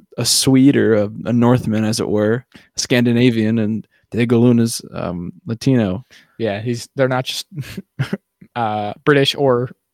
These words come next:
Speaker 2: American <laughs>
Speaker 1: actors.
Speaker 2: Yeah, it's good stuff. Very exciting. Uh, still
Speaker 1: Oh.
Speaker 2: enjoying it. I, I, yeah, I mean, again, they gotta be working on the,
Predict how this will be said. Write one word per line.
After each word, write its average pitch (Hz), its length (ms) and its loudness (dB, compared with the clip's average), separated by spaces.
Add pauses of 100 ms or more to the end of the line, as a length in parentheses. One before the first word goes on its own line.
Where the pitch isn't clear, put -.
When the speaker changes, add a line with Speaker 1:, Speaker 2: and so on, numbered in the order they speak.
(180)
Speaker 2:
American 127 460 -4 (400)
<laughs> - 360 -20
Speaker 1:
actors. 135 480 -6 (360)
Speaker 2:
Yeah, 85 140 -14
it's - 140 -18
good 175 120 -12
stuff. - 340 -8
Very 110 200 -2
exciting. 90 400 -8 (220)
Uh, 101 280 -6 (400)
still 110 160 -4
Speaker 1:
Oh. 107 40 0
Speaker 2:
enjoying 104 280 -6
it. 98 120 -8
I, 117 160 0 (560)
I, 120 140 -6
yeah, 139 180 2
I 147 60 4
mean, 139 160 4
again, 120 240 0
they 110 80 0
gotta 113 260 4
be 101 260 -6 (220)
working 107 300 0
on 98 180 -2
the, 101 140 -4